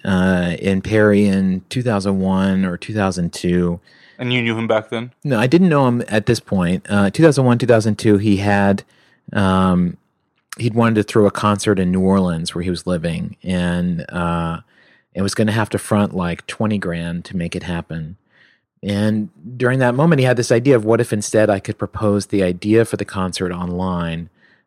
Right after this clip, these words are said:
Speaker 1: Um, and people put up their credit cards to buy tickets, but no one gets charged unless the show sells out. Like, that way, I'm not stuck making this decision. Everyone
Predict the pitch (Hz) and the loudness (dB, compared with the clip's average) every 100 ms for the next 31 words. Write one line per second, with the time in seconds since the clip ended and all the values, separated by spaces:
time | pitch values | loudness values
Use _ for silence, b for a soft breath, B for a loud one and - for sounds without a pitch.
0 | - 92 92 90 87 87 85 - _ _ | -10 -4 -2 -2 -2 -4 -8 -14 _ _
1 | _ 98 90 123 107 - 117 95 95 - | _ -6 -4 -4 -4 0 0 0 -2 0
2 | 120 - 98 - 90 92 90 123 104 92 | 0 0 -2 -2 -4 -2 -2 -6 -6 -6
3 | - 101 107 117 117 104 - - 98 90 | -4 -2 0 0 0 -2 -4 -4 -2 -2
4 | - 92 87 - 87 - 87 85 - 87 | -4 -6 -6 -6 -10 -6 -6 -6 -6 -6
5 | 78 78 58 - - _ _ _ _ - | -6 -8 -10 -14 -20 _ _ _ _ -14
6 | 82 - 95 90 85 85 80 82 78 78 | -14 -2 0 0 -2 -2 -2 -4 -6 -10
7 | _ _ _ - 87 98 92 80 - 90 | _ _ _ -12 -6 -2 -2 -4 -6 -6
8 | - 80 78 78 - - 90 82 78 69 | -6 -10 -10 -12 -12 -8 -8 -8 -8 -10
9 | 78 76 71 76 | -10 -8 -10 -12